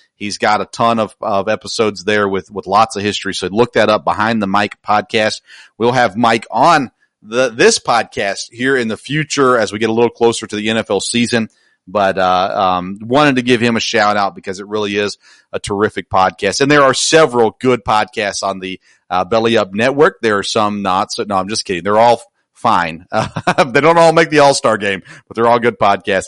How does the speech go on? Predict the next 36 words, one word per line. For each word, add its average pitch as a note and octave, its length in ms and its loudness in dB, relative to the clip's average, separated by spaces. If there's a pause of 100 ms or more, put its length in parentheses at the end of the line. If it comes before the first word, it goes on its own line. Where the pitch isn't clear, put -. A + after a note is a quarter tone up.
(260)
But G#2+ 140 2
Behind B2+ 280 2
the B2 60 -2
Mic A2+ 240 0
podcast, G#2 540 -2
worth, G2+ 180 -6 (100)
worth G#2+ 360 -6
your G2 80 -12
time F#2 300 -4
to - 40 -18
take F2+ 220 -8
a - 20 -14
listen F2 300 -8
to, F2 240 -6 (360)
uh, E2+ 300 -2
there E2+ 260 -4
as D#2 280 -8
well. C#2+ 220 -10 (300)
All F3+ 140 4
right, F#3 180 4
Dad, D3 280 2
thank D#3 160 0
you - 100 -8
so E3 120 -2
much D#3 180 -4
for C3+ 80 -18
being B2+ 220 -2
with B2+ 260 0
us. B2+ 180 2
We G2+ 60 -10
sure C3 160 0
appreciate A#2 420 -2
Graham A2+ 260 0
Wallace A2 400 2
joining A2+ 380 -4
us A2+ 160 -4